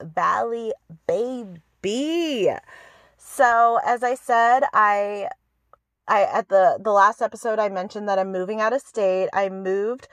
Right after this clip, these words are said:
so I did a trial run for two weeks. I flew back into my hometown last night, where I had to deal with Uber, sorry, with Lyft,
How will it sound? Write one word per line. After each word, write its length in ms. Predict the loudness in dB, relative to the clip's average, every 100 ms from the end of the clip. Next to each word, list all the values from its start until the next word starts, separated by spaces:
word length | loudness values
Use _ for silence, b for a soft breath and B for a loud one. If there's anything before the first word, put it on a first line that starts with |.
| B B B
so 160 | 0 0
I 100 | 0
did 380 | -2 -2 -2
a 200 | -2 -4
trial 720 | -6 -14 -2 2 4 4 0 2
run 400 | 2 2 0 -4
for 220 | -6 -8
two 340 | -8 -8 -8
weeks. 540 | -6 -8 -8 -10 -14 -2
I 120 | -2
flew 320 | -2 -6 -8 -2
back 320 | 0 0 -4
into 720 | -4 -2 -4 -12 -8 -4 0 -2 B B B
my 160 | -4 -4
hometown 760 | 0 0 0 -4 -2 0 0 0
last 360 | 0 0 _
night, 480 | -4 0 0 -2 -4 B B B
where 140 | 2
I 60 | 2
had 220 | 2 0
to 80 | -2
deal 240 | 0 2
with 180 | 2 0 _
Uber, 640 | -4 -4 0 2 2 0 b b _
sorry, 260 | 2 4
with 140 | 2 -2
Lyft, 460 | 2 4 2 -2